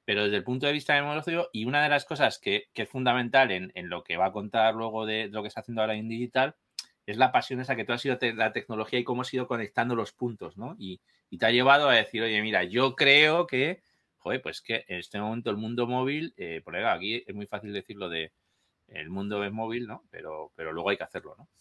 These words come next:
Y, y esa, esa, esa experiencia que tú has tenido de, desde el punto de vista de todo, ¿no? De la red,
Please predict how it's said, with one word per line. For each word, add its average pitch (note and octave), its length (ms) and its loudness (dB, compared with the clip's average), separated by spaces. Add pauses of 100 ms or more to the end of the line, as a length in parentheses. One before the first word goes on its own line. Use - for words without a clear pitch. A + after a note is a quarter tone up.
(420)
Y, G2 340 0
y G2 220 -2
esa, B2 260 4
esa, A#2 420 -2 (320)
esa - 180 -6
experiencia B2+ 560 -2
que B2+ 120 -2
tú C3 80 -4
has B2 120 -6
tenido C3 300 -4
de, C#3 300 -4
desde F#2+ 220 -8
el F#2 60 -10
punto A2 240 -10
de A#2 40 -4
vista A#2+ 180 0
de G#2+ 120 2
todo, F#2 280 -4
¿no? A#2+ 120 -4
De G#2 80 0
la F#2 120 6
red, G#2+ 360 0